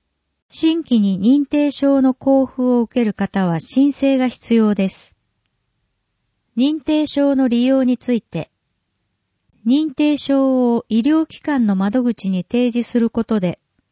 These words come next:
保険診療の一ヶ月間の自己負担分の支払いが限度額までとなります。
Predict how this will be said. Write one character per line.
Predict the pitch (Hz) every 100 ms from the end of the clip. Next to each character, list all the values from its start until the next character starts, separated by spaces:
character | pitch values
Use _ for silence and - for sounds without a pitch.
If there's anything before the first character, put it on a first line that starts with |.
| _
保 | - 220
険 | 294 302
診 | 302 311 294
療 | 226 208
の | 185 180
一 | 190
ヶ | - 285
月 | 285 294 -
間 | 247 202
の | 180
自 | 175 190
己 | - 262
負 |
担 | - 277 262
分 | 226 196
の | 185 175
支 | 190
払 | 185 208 202 196
い |
が | 185
限 | 175 247 269
度 | 285
額 | 269 233
ま | 185 185
で | 175
と | 175
な | 170
り | 170
ま | 165 165
す。 | - _